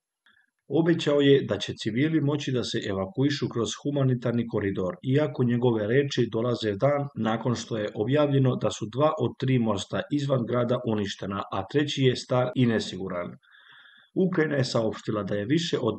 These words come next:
petsto civila i neodređeni broj vojnika zarobljeno unutar Azota. Guverner Luganska Sergej Gajdaj rekao je da civili u Azotu više ne mogu da izdrže u skloništima,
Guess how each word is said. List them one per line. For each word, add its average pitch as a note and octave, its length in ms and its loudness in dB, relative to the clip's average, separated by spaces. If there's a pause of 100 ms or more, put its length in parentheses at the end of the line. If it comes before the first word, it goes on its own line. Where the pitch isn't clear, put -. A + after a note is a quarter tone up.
petsto C#3+ 460 0
civila B2 480 2 (120)
i A2+ 120 2
neodređeni A#2+ 720 2
broj B2+ 180 6
vojnika A2 560 2 (160)
zarobljeno A#2 600 2
unutar A#2+ 420 2
Azota. F#2+ 460 -2 (640)
Guverner D3 540 4
Luganska C#3+ 640 2
Sergej C3 520 4
Gajdaj G2 400 0
rekao C#3 360 2
je C3 240 4
da - 160 -4
civili C#3+ 540 0
u A#2 180 2
Azotu A#2 380 0
više B2 300 0
ne A2 140 -2
mogu C3 280 4
da A#2 120 0
izdrže A2+ 480 0
u C3 100 2
skloništima, G#2 760 -2